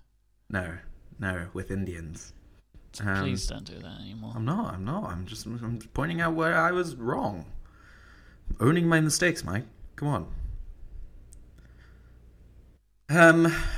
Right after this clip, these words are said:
Speaker 1: so we're gonna be together.
Speaker 2: Mm-hmm.
Speaker 1: I think we could do a run of what this show will be. Are we gonna, we're not gonna do a Bonanza in person, are we?
Speaker 2: No.
Speaker 1: No.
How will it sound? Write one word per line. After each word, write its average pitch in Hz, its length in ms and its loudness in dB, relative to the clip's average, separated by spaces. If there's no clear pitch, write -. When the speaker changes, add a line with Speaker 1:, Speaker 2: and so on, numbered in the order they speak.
Speaker 1:
so - 160 2
we're 156 60 6
gonna 165 140 8
be 160 100 10
together. 110 460 4
Speaker 2:
Mm-hmm. 131 400 -6
Speaker 1:
I - 40 -12
think 143 140 2
we 139 100 0
could - 160 2
do 127 680 4
a - 100 2
run 120 480 6
of 104 220 -2
what 110 160 2
this 104 100 0
show 113 220 2
will 90 100 0
be. 87 140 -4
Are 107 100 2
we 143 100 8
gonna, 165 140 6
we're 127 100 8
not 165 120 6
gonna 98 120 4
do 85 140 2
a 73 40 0
Bonanza 92 420 0
in 64 80 -10
person, - 320 -2
are 58 120 -6
we? 98 120 -2
Speaker 2:
No. 98 560 -6
Speaker 1:
No. 87 240 -8